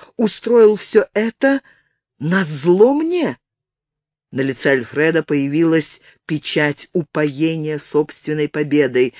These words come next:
и Джек догадался, что снова оказался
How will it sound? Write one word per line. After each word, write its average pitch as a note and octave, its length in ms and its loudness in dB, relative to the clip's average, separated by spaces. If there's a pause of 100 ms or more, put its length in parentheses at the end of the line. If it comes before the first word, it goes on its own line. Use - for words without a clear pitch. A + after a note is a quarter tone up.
(240)
и F#3+ 100 -2
Джек F3+ 340 -2
догадался, F#3 760 -2
что - 320 -2
снова A#3+ 540 -4
оказался A3 600 -4